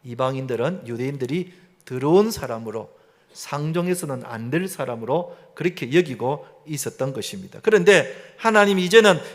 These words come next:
그 부정한 음식들을 깨끗하게 하셨다는 것은 그 더러운 이방인들도 이제 예수님을 믿으면은 얼마든지 정결하게 구원받을 수 있다는 그런 뜻입니다.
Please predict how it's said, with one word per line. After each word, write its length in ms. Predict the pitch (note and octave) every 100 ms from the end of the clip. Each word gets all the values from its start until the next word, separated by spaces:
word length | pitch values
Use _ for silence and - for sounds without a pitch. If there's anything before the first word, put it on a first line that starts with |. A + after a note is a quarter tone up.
| -
그 240 | A3 A3
부정한 500 | A3 A3+ A#3+ A3 D#3+ - -
음식들을 720 | F3+ E3 A3+ A3+ G#3 D3 -
깨끗하게 480 | - F#3+ B3 B3 A3+
하셨다는 520 | F#3 G#3+ - A3+ G#3
것은 280 | G3+ F#3+ B3 - - -
그 240 | - C4+ -
더러운 380 | G3+ B3 D4 G3+
이방인들도 960 | F3 G#3+ C#4+ C4+ A3+ B3+ C4+ - - -
이제 260 | F3 G#3 A3+
예수님을 420 | G3 G3 D4 C4
믿으면은 520 | B3 C4 C4 C#4+ C4+ C4 -
얼마든지 960 | D3+ F#3 A3 C#4+ D#4 D4+ D4+ A3+ - -
정결하게 1000 | - D4+ D#4+ D4+ A#3+ C#4 C4+ - - -
구원받을 500 | F3+ A3 C#4+ D4+ D#4+
수 400 | D4+ A#3 C#3 - C#4
있다는 640 | D4 - C4 C#4 B3 C#3
그런 260 | - D4 D4+
뜻입니다. 640 | F#3+ - C3+ B2 F3+ C#3+